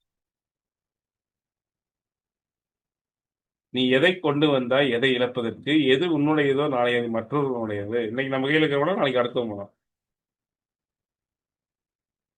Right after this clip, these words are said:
அப்ப இந்த எட்டாம் இடம் என்ன சொல்லுதுன்னா, இப்படியும் நடக்கலாம், அப்படியும் நடக்கலாம். நம்பிக்கையோடு ஏதோ அனுமான பிரமாணத்தை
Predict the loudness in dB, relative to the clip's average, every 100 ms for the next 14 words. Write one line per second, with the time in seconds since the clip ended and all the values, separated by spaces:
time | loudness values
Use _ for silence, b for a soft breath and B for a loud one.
0 | _ _ _ _ _ _ _ _ _ _
1 | _ 2 4 6 6 6 6 6 4 4
2 | 4 4 4 4 4 2 0 -6 -10 -4
3 | 0 0 0 0 -2 0 0 0 -4 -4
4 | 0 0 0 -2 -4 -8 -10 -12 _ _
5 | _ _ _ _ -2 0 0 -2 0 2
6 | 4 4 6 2 0 _ _ _ _ _
7 | _ _ -2 4 6 6 6 6 4 4
8 | 4 2